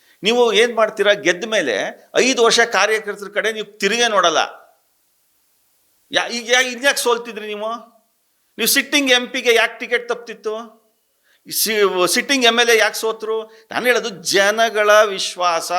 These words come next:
ಕಾರ್ಯಕರ್ತರ ವಿಶ್ವಾಸ. ಇದು ನೀವು ಗಳಿಸೋದ್ ಬಿಟ್ಬಿಟ್ಟು ನಾನೇ ಅಭ್ಯರ್ಥಿ, ನಾನೇ ಅಭ್ಯರ್ಥಿ ಅಂದ್ರೆ ಮತ್ತೆ ಹೈಕಮಾಂಡ್ ಯಾಕೆ ಬೇಕು? ನೀವೇ ಘೋಷಿಸ್ಕೊಳ್ಳಿ, ನೀವೇ ವಿ ಫಾರ್ಮ್ ನಿಮ್ಗೆ ಕೊಟ್ಕೊಳ್ಳಿ. ನಡೆಯಲ್ಲ ಇವೆಲ್ಲ. ಬಿ ಜೆ ಪಿ ಬಹಳ ಸ್ಟ್ರಾಂಗ್ ಇದೆ, ಹೈಕಮಾಂಡ್ ತುಂಬಾ ಸ್ಟ್ರಾಂಗ್ ಇದೆ, ಇವನ್ನೆಲ್ಲ ಗಮನಿಸ್ತಾ ಇದ್ದಾರೆ.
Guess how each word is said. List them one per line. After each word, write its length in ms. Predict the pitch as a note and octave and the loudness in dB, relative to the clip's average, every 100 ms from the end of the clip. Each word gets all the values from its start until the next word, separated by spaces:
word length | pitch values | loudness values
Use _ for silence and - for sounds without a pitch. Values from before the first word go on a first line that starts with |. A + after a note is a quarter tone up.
| F3 D#3+ A#2+ | 2 2 0
ಕಾರ್ಯಕರ್ತರ 760 | D3 E3+ F#3+ G3+ G3 F3+ F#3 G3 | 2 2 2 0 -4 -6 -2 -2
ವಿಶ್ವಾಸ. 560 | G3 - - D3 C#3+ E3+ F3 D#3 - - | -2 -4 0 0 2 2 2 2 -4 -14
ಇದು 180 | F3 B3+ | -6 -4
ನೀವು 180 | B3+ A#3 | -2 2
ಗಳಿಸೋದ್ 440 | G#3+ A#3 A3 G#3+ | 4 4 2 0
ಬಿಟ್ಬಿಟ್ಟು 400 | G#3+ - G#3+ G#3 | -2 -2 0 0
ನಾನೇ 280 | G3+ G3 A3+ | 2 0 4
ಅಭ್ಯರ್ಥಿ, 500 | A3+ G#3+ G#3+ G3+ G#3 | 2 2 0 0 -2
ನಾನೇ 280 | F#3+ G3+ G#3+ | -2 0 -2
ಅಭ್ಯರ್ಥಿ 400 | F#3 G3+ G#3 G#3 | 0 0 0 -2
ಅಂದ್ರೆ 180 | G3+ A3 | -4 -4
ಮತ್ತೆ 180 | G#3+ | -2
ಹೈಕಮಾಂಡ್ 420 | G3+ A3 A3 F#3 D3+ | -2 0 -2 0 -2
ಯಾಕೆ 160 | B2+ | -2
ಬೇಕು? 220 | C3+ C3+ B3 F3 G#2+ - _ _ _ F3 | -6 -4 -4 -4 -6 -18 _ _ _ -2
ನೀವೇ 340 | C4+ C4 G#3 | 4 4 4
ಘೋಷಿಸ್ಕೊಳ್ಳಿ, 840 | F3+ - D#3+ - D3+ A#3 A#2 - - - | -2 -2 -4 -4 -2 0 -2 -6 -20 -4
ನೀವೇ 220 | G3+ C4+ | 2 4
ವಿ 180 | A#3+ A#3+ | 2 -2
ಫಾರ್ಮ್ 260 | A#3+ A#3 A3 | -2 -2 -2
ನಿಮ್ಗೆ 240 | G#3 A3 | -4 -2
ಕೊಟ್ಕೊಳ್ಳಿ. 760 | F#3+ C#3 C3 E3 F#3+ - - _ | -4 -6 -4 -4 -6 -10 -20 _
ನಡೆಯಲ್ಲ 320 | G2+ B2+ F3 D#3+ | -4 0 2 2
ಇವೆಲ್ಲ. 300 | A#2 G2+ F2+ - - - _ | -2 -4 -4 -6 -8 -20 _
ಬಿ 160 | G2 D#3+ | -10 -6
ಜೆ 220 | D#3 F3+ | -2 -2
ಪಿ 220 | F3 F#3+ | -2 -8
ಬಹಳ 340 | F3+ G2+ A2+ E3+ | -4 0 4 2
ಸ್ಟ್ರಾಂಗ್ 420 | - E3 D#3 D#3 | 2 -2 -2 -2
ಇದೆ, 180 | D#3 E3+ | -2 -2
ಹೈಕಮಾಂಡ್ 460 | C3 - D#3 D#3+ | -2 -6 -8 -8
ತುಂಬಾ 200 | C#3 D3 | -6 -4
ಸ್ಟ್ರಾಂಗ್ 340 | D#3+ D#3 D3+ D3+ | -2 -2 -4 -4
ಇದೆ, 100 | D#3+ | -6
ಇವನ್ನೆಲ್ಲ 360 | C#3+ G#2+ C3+ | -6 -4 -2
ಗಮನಿಸ್ತಾ 440 | D3+ A#2 C3+ - D3 | 0 -2 -4 0 0
ಇದ್ದಾರೆ. 580 | B2 B2 D#4+ - _ | 0 -2 -6 -14 _